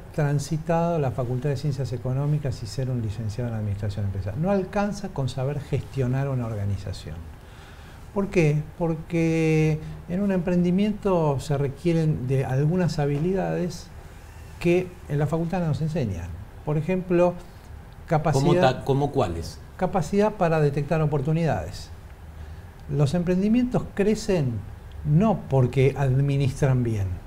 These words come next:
Speaker 2: Pero espera, no te vayas. ¿Esas capacidades
Speaker 1: Sí.
Speaker 2: se adquieren o se tienen?
Speaker 1: No, hay gente que tiene determinados talentos y,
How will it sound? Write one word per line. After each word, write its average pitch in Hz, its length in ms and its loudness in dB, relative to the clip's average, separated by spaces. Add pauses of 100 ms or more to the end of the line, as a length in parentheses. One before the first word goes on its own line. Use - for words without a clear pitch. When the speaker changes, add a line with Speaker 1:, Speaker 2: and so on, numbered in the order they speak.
(240)
Speaker 2:
Pero 120 160 0
espera, 117 260 -2 (200)
no 117 160 -2
te 117 100 -2
vayas. 92 360 -6 (400)
¿Esas 208 260 2
capacidades 98 760 -4
Speaker 1:
Sí. 131 240 -2 (340)
Speaker 2:
se 120 640 0 (120)
adquieren 226 760 0
o 117 80 -6
se 113 160 -4
tienen? 92 360 -6 (720)
Speaker 1:
No, 196 380 2
hay 214 180 2
gente 254 320 -2
que 139 120 2
tiene 156 300 2
determinados 135 680 0
talentos 156 760 2 (1120)
y, 117 260 -4